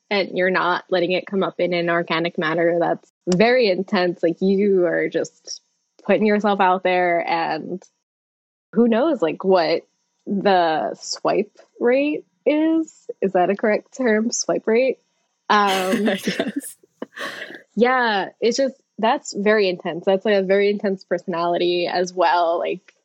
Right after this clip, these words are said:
Speaker 1: that is also a little bit of a red flag. Like, if you are just, like, that, like, adamant.
Speaker 2: Yeah, and I'm trying to be like, am I being too judgmental here by, like,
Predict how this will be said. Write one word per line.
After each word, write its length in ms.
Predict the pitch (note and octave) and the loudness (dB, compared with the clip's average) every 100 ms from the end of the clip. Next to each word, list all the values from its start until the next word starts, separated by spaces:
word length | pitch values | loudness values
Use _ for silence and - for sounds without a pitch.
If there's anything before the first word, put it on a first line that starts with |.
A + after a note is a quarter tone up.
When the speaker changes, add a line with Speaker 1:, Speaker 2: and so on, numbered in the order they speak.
| _ _ _ - | _ _ _ 0
Speaker 1:
that 340 | G3+ G3+ G#3+ | 2 4 4
is 140 | A3 A3+ | 2 0
also 440 | - E3+ F3+ G3+ | 0 0 2 2
a 20 | |
little 200 | F3+ F3+ | 2 0
bit 120 | E3+ E3 | 0 -2
of 120 | F3 | 0
a 420 | E3+ E3+ - F#3+ _ - | -2 -2 -6 -8 _ -6
red 320 | F#3 F3 - | -2 -2 -2
flag. 320 | - A#2+ A#2+ | -2 0 -2
Like, 140 | F3 | -6
if 100 | F#3+ | -4
you 240 | G#3+ G#3 G3 | 2 4 4
are 240 | F#3+ E3+ | 2 0
just, 180 | F3 F#3 | -6 -10
like, 140 | F#3+ - G3+ _ - | -10 -12 -14 _ -8
that, 580 | F#3 F#3 E3+ D#3+ A#2+ - _ _ | 0 2 2 2 -2 -6 _ _
like, 160 | F3+ - | -6 -4
adamant. 600 | - D#3 F3+ F3+ E3+ - - _ _ _ _ _ - | -4 -2 -2 -2 -4 -6 -10 _ _ _ _ _ -4
Speaker 2:
Yeah, 300 | G3+ F3+ E3+ | -2 0 0
and 100 | F3+ | -2
I'm 80 | G#3+ | -4
trying 200 | C#4+ D4 | -2 -2
to 40 | |
be 140 | D4 | 0
like, 180 | B3 G#3 | 0 -2
am 160 | - G3 | -2 -2
I 140 | G3+ | -2
being 320 | A3+ A#3+ A#3+ A#3+ | 0 0 0 -2
too 140 | - | -2
judgmental 540 | G#3+ G3 F#3+ E3+ F3 G3+ | -2 -2 -2 -4 -4 -2
here 220 | A3 G#3 | 0 0
by, 400 | F3 E3+ E3+ F3 | -2 -4 -2 -2
like, 340 | E3+ E3 D#3+ | -2 -4 -8